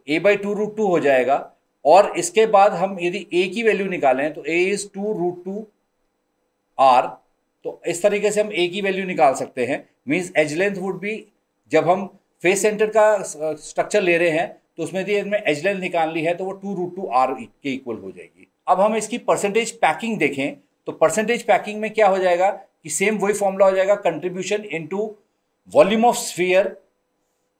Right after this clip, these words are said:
divided by volume of cube into hundred। तो contribution हमारे पास यहाँ फ़ोर है, into volume of sphere हो जाएगा four by three pi r cube divided by ए क्यूब आ जाएगा।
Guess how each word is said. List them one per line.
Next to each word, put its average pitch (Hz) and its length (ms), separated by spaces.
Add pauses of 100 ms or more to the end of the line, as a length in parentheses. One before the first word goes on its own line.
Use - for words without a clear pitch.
(100)
divided 170 460
by 214 100 (100)
volume 170 280
of 196 200
cube 196 240
into - 220
hundred। 104 360 (360)
तो 147 60
contribution 208 560
हमारे 196 240
पास 196 200
यहाँ 208 120
फ़ोर 170 380
है, 180 100 (480)
into 165 260
volume 156 320
of 196 120
sphere 196 260
हो 190 80
जाएगा 185 260 (100)
four 175 260
by 185 140 (140)
three 165 280 (960)
pi 156 160 (360)
r 156 220 (120)
cube 170 400 (1400)
divided 151 500
by 180 160 (800)
ए 175 140 (100)
क्यूब 208 220
आ 180 100
जाएगा। 143 380